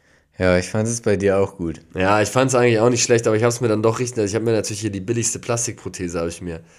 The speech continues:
Speaker 2: raufschnallen lassen.
Speaker 1: Und hält die immer noch?
Speaker 2: Hält immer noch, wunderbar. Am Anfang,
Speaker 1: Ja.
Speaker 2: sie haben mir noch gesagt, "Du darfst nicht mal mehr ein Brötchen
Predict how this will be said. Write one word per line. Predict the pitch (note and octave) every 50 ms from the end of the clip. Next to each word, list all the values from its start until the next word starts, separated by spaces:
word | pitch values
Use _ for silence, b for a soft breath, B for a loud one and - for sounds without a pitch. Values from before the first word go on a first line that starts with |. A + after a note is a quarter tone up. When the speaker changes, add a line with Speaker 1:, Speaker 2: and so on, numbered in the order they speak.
| B B B B B B B B B B B - F#2+
Speaker 2:
raufschnallen | G2+ G2 F#2 F#2 - - - G2+ F#2 F2+ F2+ F2 F2 F2
lassen. | F2+ F#2 - - G#2+ A2 B2 A#2+ A#2+ -
Speaker 1:
Und | A2+ G2+
hält | F#2 G2+ G#2+ G#2+ G#2+ G#2+
die | F#2 D2
immer | G2 A2 A#2+ B2
noch? | C3 C#3 D#3 E3 - F#2+
Speaker 2:
Hält | G2 G2+ F#2+ -
immer | G#2 A#2+ A#2+ A2
noch, | G2+ F#2 E2+ - -
wunderbar. | G#2+ G#2+ G2+ G2 F2+ A2 G#2 G2+
Am | G#2 G2
Anfang, | A#2+ C3+ C#3 C3+
Speaker 1:
Ja. | B2
Speaker 2:
sie | A#2 B2+
haben | B2+ C3
mir | C3
noch | B2+ B2 A#2+ -
gesagt, | - A2+ B2+ B2 B2 A#2+ -
"Du | A#2
darfst | B2 B2 B2+ B2 - C3
nicht | A#2+ A#2
mal | A#2+ A2+ A2+
mehr | A2 A2 G#2
ein | G#2 F2+
Brötchen | G#2+ A#2 C3 C3 - - A#2+ G2+ G2